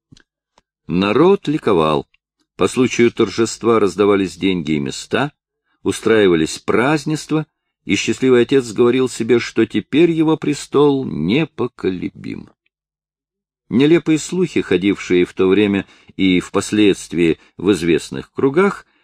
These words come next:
не достигали Тюильри. Многие из них были глупы и невероятны. Так говорили, что этот мальчик был подменный ребенок,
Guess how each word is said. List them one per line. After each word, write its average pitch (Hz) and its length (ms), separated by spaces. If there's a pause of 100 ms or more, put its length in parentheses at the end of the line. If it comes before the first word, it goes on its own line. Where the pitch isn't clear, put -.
(120)
не 180 240
достигали 78 1040 (180)
Тюильри. 95 600 (540)
Многие 156 400
из 76 120
них 90 200
были 110 200
глупы 123 540
и 95 320
невероятны. 95 840 (600)
Так 170 220
говорили, 147 400
что - 180
этот 139 240
мальчик 143 440
был 107 200
подменный 95 720
ребенок, 110 560